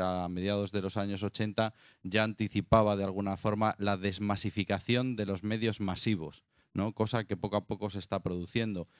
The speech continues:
Es una fragmentación que obliga a los medios de comunicación tradicionales a, de alguna forma, tener que reinventarse,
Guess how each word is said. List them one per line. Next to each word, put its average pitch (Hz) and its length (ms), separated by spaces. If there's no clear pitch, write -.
Es 98 160
una 113 160
fragmentación 104 720
que 101 100
obliga 98 260
a - 20
los 98 160
medios 104 260
de 104 140
comunicación 104 600
tradicionales 104 720
a, 95 140
de 92 80
alguna 101 300
forma, 107 320
tener 101 300
que 110 100
reinventarse, 95 880